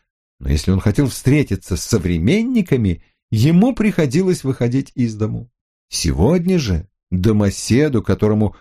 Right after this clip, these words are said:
прискучили Гальба или Вителий, достаточно включить радио и вернуться в кресло. Одну программу, она называлась «Шутники»,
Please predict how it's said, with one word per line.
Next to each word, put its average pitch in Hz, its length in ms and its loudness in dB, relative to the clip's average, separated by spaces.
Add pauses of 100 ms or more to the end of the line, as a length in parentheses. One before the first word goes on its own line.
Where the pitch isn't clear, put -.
прискучили 135 960 0 (140)
Гальба 101 800 2
или 110 300 2
Вителий, 98 840 0 (200)
достаточно 180 760 0
включить 151 440 -2
радио 135 580 0 (360)
и 220 100 0
вернуться 135 640 0
в - 180 -14
кресло. - 520 -4 (760)
Одну 143 460 2
программу, 127 1000 0 (360)
она 85 200 0
называлась 90 680 0
«Шутники», 123 720 -4